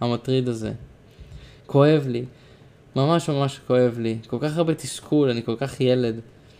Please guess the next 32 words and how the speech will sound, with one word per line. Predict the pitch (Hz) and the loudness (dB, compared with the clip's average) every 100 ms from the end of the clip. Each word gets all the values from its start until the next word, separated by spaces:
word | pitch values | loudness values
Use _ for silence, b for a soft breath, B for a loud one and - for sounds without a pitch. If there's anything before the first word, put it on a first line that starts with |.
| b b b | b b b
אני | 131 | 0
פשוט | 139 139 220 - - | 2 4 4 2 -8
בתוך | 139 135 185 | -2 2 2
בריכה | 156 131 160 160 | 2 0 2 0
של | - 123 | 0 0
עצב, | 143 147 - 113 113 - - | 0 -2 -2 -4 -4 -14 -12
אבל | 117 117 | -8 -4
זה | 123 | 0
לא | 151 | 4
עוצר | 185 - 165 | 4 4 2
אותי | 170 160 | 2 0
מלעשות | 123 123 - 143 | -2 -4 -2 -2
דברים | 127 131 147 | -2 -2 -2
חשובים | 135 - 135 147 | -6 -4 -2 -2
לקידום | 131 120 135 | -2 -2 0
הקריירה | 135 120 120 135 | -2 -2 -2 -2
שלי, | 131 117 117 123 B B B - | -2 -2 -2 -6 B B B 0
ולהתאמן | 131 127 127 139 160 | 2 4 2 2 2
בכלי | 139 143 143 | 0 0 0
שלי | 143 135 | 0 -2
שאני | 127 117 | -2 -4
כל | 113 | -4
כך | 110 123 - | -4 -4 -2
אוהב, | 117 123 113 120 - | 0 0 -4 -10 -12
הקלרינט. | - 117 110 120 120 113 - - B B B B B B B B - | -4 -2 -2 -2 -4 -6 -14 -20 B B B B B B B B -2
זה | 123 | 2
לא | 143 | 6
יעצור | 185 180 170 156 | 6 6 4 2
אותי | 151 147 | 2 0
מלהירשם | 135 123 113 - 139 | 2 0 -2 -2 -2
לבתי | 123 117 131 | -2 -2 -4
ספר | - 143 139 139 | -2 -4 -2 -2